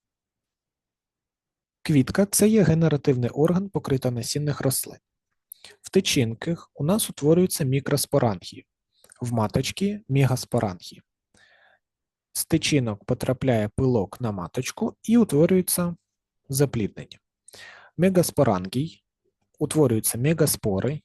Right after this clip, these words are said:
які проростають в зародковий мішек. В зародковому мішку вони розділяються на чоловічі та жіночі гамети, і з мікроспор утворюється пилкове зерно,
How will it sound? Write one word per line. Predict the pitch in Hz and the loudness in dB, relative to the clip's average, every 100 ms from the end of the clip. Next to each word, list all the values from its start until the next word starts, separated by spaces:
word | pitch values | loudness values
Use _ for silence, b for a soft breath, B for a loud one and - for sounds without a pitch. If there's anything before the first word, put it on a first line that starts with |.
| _ _ _ | _ _ _
які | 120 117 - 202 226 240 - _ _ | -6 -6 -4 -2 0 -2 -8 _ _
проростають | - 143 120 - - 170 196 185 - B B B 127 | -2 0 0 -4 -2 0 2 0 -4 B B B 0
в | |
зародковий | 131 127 - 147 139 | 2 2 2 2 2
мішек. | 135 131 - - - - _ _ _ _ _ _ _ - - _ _ _ | 2 0 -2 -8 -16 -20 _ _ _ _ _ _ _ -20 -20 _ _ _
В | 135 | -2
зародковому | 147 151 147 156 143 | 2 2 2 0 2
мішку | 151 - 123 | -2 -2 -2
вони | 117 120 | -2 0
розділяються | 135 131 135 107 92 104 - 196 214 B B B B B _ _ - | 0 2 -2 -2 -4 -6 -8 -8 -10 B B B B B _ _ 0
на | 165 165 165 - | 2 2 -2 -6
чоловічі | - 160 151 151 123 | 0 4 4 4 2
та | - | 2
жіночі | 139 143 143 135 139 127 | 0 0 0 -2 -4 -2
гамети, | 131 120 - 131 - _ _ _ _ _ - | -4 -4 -8 -12 -12 _ _ _ _ _ 0
і | 233 233 | 2 4
з | 175 | 2
мікроспор | 147 - 131 - 185 214 - | 0 2 0 0 0 0 -2
утворюється | 127 139 151 156 - 147 | -2 0 2 0 -2 -4
пилкове | - 107 - 117 110 | -4 -2 -2 0 2
зерно, | 117 107 90 | 2 2 -2